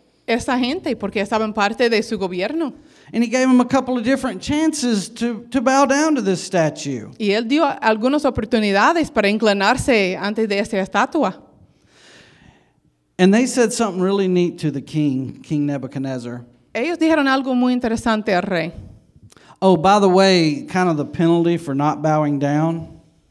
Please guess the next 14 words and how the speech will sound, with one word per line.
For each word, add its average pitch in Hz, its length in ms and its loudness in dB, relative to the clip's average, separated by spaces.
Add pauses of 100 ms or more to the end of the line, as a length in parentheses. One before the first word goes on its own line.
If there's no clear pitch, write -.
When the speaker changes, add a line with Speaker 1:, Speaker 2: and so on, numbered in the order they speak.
(280)
Speaker 1:
Y 202 280 -4 (120)
por 214 200 -4 (320)
al 202 200 0
lado, 247 360 2
yo 247 140 -2
quiero 214 220 0
decir, 214 540 -2
ustedes 208 420 0
lo 190 180 0
pene-, 202 280 -4 (100)
penalidad 190 680 2
de 190 140 4
no 190 180 -2
inclinarse. 196 680 -4